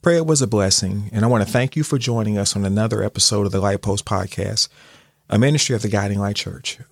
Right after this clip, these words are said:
For other messages and resources, connect with us online at guiding light dot org, Guiding Light Church on Facebook, or Guiding Light Church T V on YouTube. Now, as I was saying,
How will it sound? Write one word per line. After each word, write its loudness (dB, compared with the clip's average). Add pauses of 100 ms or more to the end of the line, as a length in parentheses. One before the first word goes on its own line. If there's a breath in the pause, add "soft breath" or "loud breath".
For 0
other 4
messages 0
and -2
resources, 0
connect -2
with -6
us -4
online -2
at -4
guiding -2
light -4
dot -4
org, -2 (540)
Guiding 2
Light 2
Church 0
on 0
Facebook, -2 (440)
or 0
Guiding 2
Light 2
Church -2
T -6
V -4
on 0
YouTube. -6 (420 loud breath)
Now, 0
as 2
I 2
was 2
saying, -2